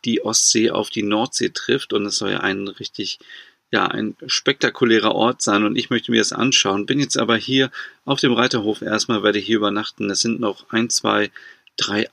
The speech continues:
andere Wohnmobile hier und, ähm, es gibt auch wieder hier eine Toilette und eine Dusche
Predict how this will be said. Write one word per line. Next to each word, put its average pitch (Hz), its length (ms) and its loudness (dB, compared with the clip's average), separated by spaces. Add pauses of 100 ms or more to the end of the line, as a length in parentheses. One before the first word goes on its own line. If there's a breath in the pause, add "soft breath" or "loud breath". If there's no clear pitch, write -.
andere 120 480 4
Wohnmobile 120 540 2
hier 117 440 4
und, 104 560 0
ähm, 98 300 0
es - 180 -4
gibt - 240 -10
auch - 160 -14
wieder 98 160 0
hier - 220 -12
eine - 160 -12
Toilette 131 340 -2
und 107 100 0
eine 95 200 -2
Dusche 139 500 0